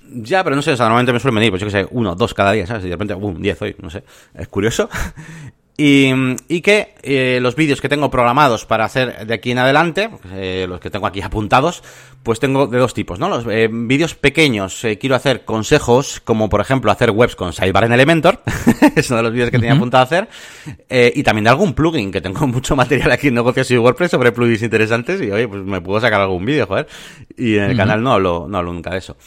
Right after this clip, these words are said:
Speaker 1: Y luego, los vídeos largos, pues tengo pensado hacer, eh, proceso de creación de un logotipo, que creo que es interesante, sobre todo por el tema de, de que el cliente valore el trabajo que hay, que hay detrás. Eh, más que para,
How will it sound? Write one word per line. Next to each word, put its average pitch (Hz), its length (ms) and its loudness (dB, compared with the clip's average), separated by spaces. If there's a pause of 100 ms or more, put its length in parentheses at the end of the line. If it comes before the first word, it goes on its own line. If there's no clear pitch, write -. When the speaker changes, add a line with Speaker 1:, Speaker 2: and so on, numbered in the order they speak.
(140)
Speaker 1:
Y - 80 -4
luego, 120 220 4
los 95 180 -2
vídeos 131 300 -2
largos, 156 360 0
pues - 160 -12
tengo 117 160 -4
pensado 117 300 0
hacer, 107 340 0
eh, 98 240 -4
proceso 110 320 -8
de 123 100 0
creación 113 380 -2
de 113 80 -2
un 107 80 0
logotipo, 127 460 0
que 117 100 -8
creo 117 140 -2
que 120 60 -12
es - 80 -16
interesante, 127 540 -4 (220)
sobre 120 220 -4
todo 208 140 0
por 190 100 0
el 143 80 -2
tema 165 240 -2
de, 101 340 0
de 92 220 -8
que 104 60 -4
el 95 180 -6
cliente 131 320 -4
valore 120 520 0 (380)
el 101 280 -4
trabajo 104 460 -2
que 107 140 -2
hay, 98 600 -2 (140)
que 107 100 -4
hay 104 100 0
detrás. 90 460 -6 (300)
Eh, 95 260 -6
más 101 180 -2
que - 120 -2
para, 92 680 0